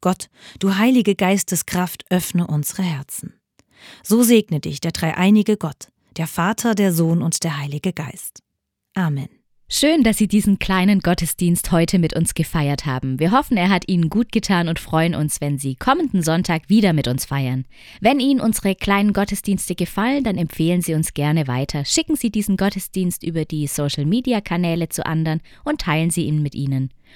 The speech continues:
Speaker 2: Und wenn es Ihnen möglich ist, unsere Arbeit finanziell zu unterstützen, freuen wir uns über eine Spende,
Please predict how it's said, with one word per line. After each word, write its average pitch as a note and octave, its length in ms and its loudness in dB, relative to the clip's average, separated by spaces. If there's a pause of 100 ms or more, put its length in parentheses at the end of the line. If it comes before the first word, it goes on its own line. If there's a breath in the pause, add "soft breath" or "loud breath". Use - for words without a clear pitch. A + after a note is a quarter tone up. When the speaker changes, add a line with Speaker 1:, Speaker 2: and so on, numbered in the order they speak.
(140 soft breath)
Speaker 2:
Und A3 140 2
wenn D4 100 4
es D4+ 100 0
Ihnen A#3+ 220 4
möglich B3 380 2
ist, - 240 -2
unsere - 260 -4
Arbeit E3+ 380 -2
finanziell F#3+ 560 0
zu - 180 -2
unterstützen, F3 640 -2
freuen D3+ 380 0
wir D#3 120 0
uns D#3 160 -2
über - 220 -4
eine C#3+ 160 0
Spende, A#3+ 560 2